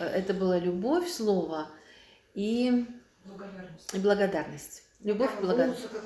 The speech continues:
Speaker 2: классическая, там тоже у него же много исследований.
Speaker 1: Да, да, да, да, да, и с музыкой, да.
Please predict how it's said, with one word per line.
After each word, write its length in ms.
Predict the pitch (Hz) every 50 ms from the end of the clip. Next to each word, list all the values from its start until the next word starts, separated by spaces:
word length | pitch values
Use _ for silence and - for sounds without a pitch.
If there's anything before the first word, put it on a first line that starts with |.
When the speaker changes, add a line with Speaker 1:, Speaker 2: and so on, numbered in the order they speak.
| - 214
Speaker 2:
классическая, 680 | 214 214 - - 226 208 196 208 208 190 - 190 185 170
там 180 | 175 185 185 185 190
тоже 220 | 220 214 180 185
у 100 | 180 175
него 180 | 190 196 196 190
же 100 | 190 196
много 280 | 196 196 202 190 180 175 170
исследований. 300 | - - - - 175 175
Speaker 1:
Да, 340 | 214 240 254 240 190 185 185
да, 100 | 196 196
да, 200 | 196 202 196 196
да, 240 | 196 190 175 147 151 - 180
да, 260 | 196 202 190 156 151
и 80 | 170 180
с 100 | - -
музыкой, 520 | 294 320 320 247 240 233 - 226 196 196 196
да. 180 | 208 202 202